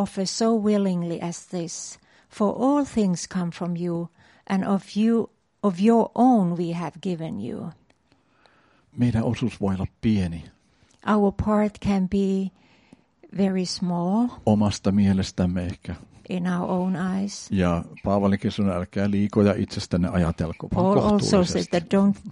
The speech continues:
Speaker 1: think too highly of yourselves.
Speaker 2: Mutta, mutta se osa on niin tärkeä siinä suuressa Jumalan rakennuksessa.
Speaker 1: But that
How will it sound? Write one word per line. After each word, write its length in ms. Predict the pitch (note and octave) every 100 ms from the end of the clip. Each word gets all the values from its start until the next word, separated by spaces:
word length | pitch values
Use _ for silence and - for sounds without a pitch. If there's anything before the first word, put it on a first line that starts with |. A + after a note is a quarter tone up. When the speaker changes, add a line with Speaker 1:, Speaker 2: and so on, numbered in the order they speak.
| -
Speaker 1:
think 220 | A3 G3 -
too 160 | G3 F3
highly 380 | F#3+ G#3 A3+ F#3
of 120 | D#3
yourselves. 680 | E3 D#3+ - - G3 - - - -
Speaker 2:
Mutta, 500 | G#2+ G2+ - G2 F#2 - - _ _
mutta 260 | G#2 G2 -
se 220 | A2 G2+ - -
osa 300 | A2 - F#2+
on 220 | F2+ F#2
niin 200 | F2 F2 -
tärkeä 460 | G2 F2+ - E2+
siinä 240 | - F#2 F2
suuressa 580 | - A#2 F#2+ E2+ -
Jumalan 400 | F2+ F#2 E2+ F2
rakennuksessa. 800 | F2 - F2 - - - - - - -
Speaker 1:
But 180 | G#3 G3
that 160 | G#3